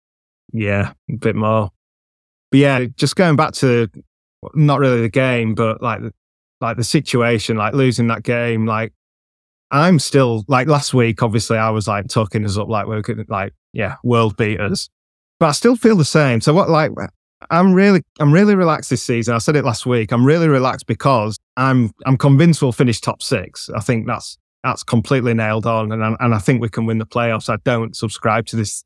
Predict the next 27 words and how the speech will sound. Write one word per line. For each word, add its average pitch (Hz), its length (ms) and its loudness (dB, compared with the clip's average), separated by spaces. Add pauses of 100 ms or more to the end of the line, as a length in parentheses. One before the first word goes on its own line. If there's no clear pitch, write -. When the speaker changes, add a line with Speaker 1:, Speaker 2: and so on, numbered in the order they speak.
(140)
Speaker 2:
that 110 180 -6
Leeds 117 220 -4
can't 113 340 0
ever 110 160 -4
win 110 160 -4
the 107 80 -8
playoff. 107 320 -4 (180)
I 110 80 -2
really 123 340 2
wanna 117 280 0
just, 107 240 -6
like, 107 220 -4 (340)
prove 120 240 2
that 110 180 -2
wrong. 117 220 0
I 113 40 -2
wanna 113 200 -4
break 120 320 -4
that 113 180 -6
spell 113 380 -4
and, 110 220 -2
and 117 120 -4
actually 113 300 -6
win 113 180 0
the 107 80 -6
playoffs 113 420 -2
and 104 240 -2